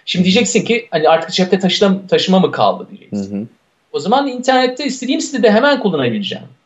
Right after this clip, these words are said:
Speaker 1: Yani
Speaker 2: Ee,
Speaker 1: birinden
Speaker 2: şimdi
Speaker 1: bir, bir para birimden diğerine geçirmek zorunda kalmayacağım. Bunlar da zamanla olacak şeyler. Bunlar da hani küçük küçük böyle komüniteler olur ama
Speaker 2: Hı hı.
Speaker 1: yani bu yetecek mi bize?
Speaker 2: Bana
Speaker 1: Yani
Speaker 2: şöyle
Speaker 1: sonuçta bir
Speaker 2: geliyor.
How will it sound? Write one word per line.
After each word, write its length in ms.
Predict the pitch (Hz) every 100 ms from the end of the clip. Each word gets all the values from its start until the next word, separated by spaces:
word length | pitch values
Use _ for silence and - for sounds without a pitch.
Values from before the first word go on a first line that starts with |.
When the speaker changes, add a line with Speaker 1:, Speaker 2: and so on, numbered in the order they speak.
| _ _ _ _ _
Speaker 1:
Yani 180 | - 113
Speaker 2:
Ee, 40 | 107
Speaker 1:
birinden 360 | 156 185 208
Speaker 2:
şimdi 180 | 202 143
Speaker 1:
bir, 60 | 175
bir 80 |
para 220 | - 190 196
birimden 380 | 202 202 202
diğerine 200 | 190 202
geçirmek 420 | 202 185 190 196 185
zorunda 300 | 180 180 175
kalmayacağım. 680 | - 175 208 135 120 104
Bunlar 260 | 120 180 226
da 60 | 214
zamanla 400 | 143 170 247 247
olacak 300 | 208 202 190
şeyler. 280 | 214 294 269
Bunlar 300 | 190 208 214
da 240 | 262 262 _ _ _ _ -
hani 300 | 160 151 - _
küçük 320 | - 185 269
küçük 320 | 247 - 262
böyle 360 | 247 240 233 226 - _
komüniteler 560 | - 214 233 240 247 240
olur 320 | 226 196 370
ama 360 | 392 359 143 - _ _ _ _ _ _ _ _ _ _ _ _ _ _
Speaker 2:
Hı 60 | 113
hı. 220 | 113 120 117 _ _ _ _ _ _ _ _ _ _ _
Speaker 1:
yani 280 | - - - -
bu 120 | 156
yetecek 480 | 143 170 381 392 269
mi 80 |
bize? 320 | 135 120 143 - _ _ - - _ _
Speaker 2:
Bana 200 | 110 127
Speaker 1:
Yani 100 | 185
Speaker 2:
şöyle 120 | 196
Speaker 1:
sonuçta 220 | 190 165 117
bir 40 |
Speaker 2:
geliyor. 240 | 110 131